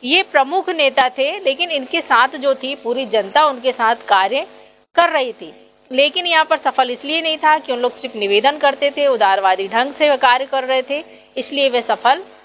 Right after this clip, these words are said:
नहीं हो पा रहे थे, सिर्फ उन्हें सांत्वना मिल रही थी लेकिन कार्य नहीं हो रहा था। फिर हम देखेंगे द्वितीय चरण। जो द्वितीय चरण जो था उन्नीस सौ पाँच से उन्नीस सौ उन्नीस तक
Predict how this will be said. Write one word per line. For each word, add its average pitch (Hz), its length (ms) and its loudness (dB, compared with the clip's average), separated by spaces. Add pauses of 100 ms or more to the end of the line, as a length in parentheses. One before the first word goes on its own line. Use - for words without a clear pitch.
(320)
नहीं 302 280 0
हो 269 140 0
पा 170 220 0
रहे 151 180 -12
थे, 147 180 -20 (460)
सिर्फ 370 200 0
उन्हें 339 200 2
सांत्वना 262 480 2
मिल 285 140 -2
रही 269 220 2
थी 349 240 -4
लेकिन 240 240 -2
कार्य 208 400 0 (420)
नहीं 349 160 0
हो 277 120 -6
रहा 180 140 2
था। 143 160 -8
फिर - 420 -8
हम 370 140 0
देखेंगे 381 420 0
द्वितीय 277 420 -2
चरण। 165 300 0 (1400)
जो 330 120 -2
द्वितीय 277 380 0
चरण 359 300 2
जो 349 140 -6
था 330 300 0 (260)
उन्नीस 277 320 -2
सौ 330 100 2
पाँच 294 340 2
से 320 240 -2
उन्नीस 269 680 -6
सौ 294 220 2
उन्नीस 269 320 -6
तक 285 140 0